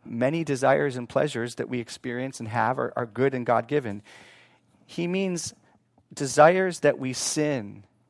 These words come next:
in order to get, or desires that we sin because we don't get them.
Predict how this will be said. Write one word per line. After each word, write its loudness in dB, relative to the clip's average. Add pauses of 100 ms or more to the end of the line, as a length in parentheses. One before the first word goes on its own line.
(240)
in -4
order -2
to -4
get, -4 (680)
or -2
desires 0
that 0
we -6
sin -4
because -8
we -10
don't -4
get -10
them. -14